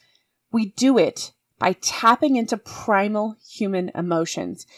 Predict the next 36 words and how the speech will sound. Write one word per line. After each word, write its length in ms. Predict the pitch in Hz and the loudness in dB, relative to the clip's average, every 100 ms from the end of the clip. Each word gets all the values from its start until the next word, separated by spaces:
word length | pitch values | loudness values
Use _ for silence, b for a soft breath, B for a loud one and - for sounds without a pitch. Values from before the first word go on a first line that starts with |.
| b b | b b
And 160 | 240 | 4
my 160 | 277 440 | 4 4
day 220 | 320 349 | 4 4
job 300 | 247 196 180 | 6 6 6
is 140 | 185 185 | 4 0
in 60 | |
marketing 360 | 190 190 196 170 | 2 2 2 -2
and 80 | 165 | 2
advertising, 600 | 165 160 175 156 143 117 | 0 0 -4 -4 -4 -6
so 220 | - 175 - | -2 0 4
I 140 | 190 | 6
am 180 | 196 185 | 6 2
especially 840 | 175 - - - 208 - 262 262 | -4 -8 -8 0 0 0 -2 -2
conscious 540 | - 220 214 214 196 - | 0 0 0 -2 -6 -8
of 140 | 180 | 0
this. 320 | 185 254 - - | 2 2 0 -4
It 160 | 180 | -4
pays 360 | - 190 190 185 | -2 -2 -2 -4
the 80 | 180 | -2
big 320 | 185 180 175 | 0 0 6
bucks 420 | 180 226 - - | 6 6 0 -6
for 180 | - 175 | 0 0
a 80 | 170 | 2
good 180 | 170 | -2
reason. 360 | 160 180 269 392 480 _ _ _ _ _ _ _ _ _ _ | -2 -2 0 -2 -4 _ _ _ _ _ _ _ _ _ _
Anti-smoking 800 | 247 262 311 311 269 240 240 240 | 2 4 4 0 2 2 2 -4
campaigns 720 | - 196 180 165 156 190 - - | -2 -4 -4 -4 -6 -8 -14 -16
were 160 | 196 190 | 0 2
a 60 | 170 | 2
failure 760 | - - 165 151 143 107 - _ _ | -2 -4 -2 -2 0 0 -2 _ _
when 160 | 175 165 | -4 -2
they 100 | 160 | -2
first 300 | - 147 - | -2 -6 -6
came 200 | 160 127 | -6 -4
out. 240 | 90 - _ _ _ _ 190 | -4 -4 _ _ _ _ 2
They 460 | 208 202 196 185 | 6 8 8 6